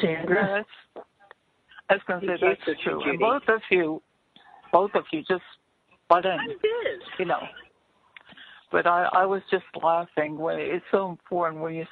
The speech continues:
Speaker 2: say it takes a special person. You get the wrong person, and Sister Judy, you have been kicked off the boat. <laughs> You'd be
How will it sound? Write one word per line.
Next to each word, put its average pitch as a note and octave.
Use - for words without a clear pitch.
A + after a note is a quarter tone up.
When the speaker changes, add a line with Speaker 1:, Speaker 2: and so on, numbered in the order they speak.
Speaker 2:
say D3+
it -
takes -
a D3+
special E3
person. F3
You F#3+
get A3
the F3+
wrong G3+
person, D3
and D3+
Sister F3
Judy, F#3+
you E3+
have D#3+
been D#3
kicked -
off F3+
the E3
boat. -
<laughs> -
You'd -
be F#3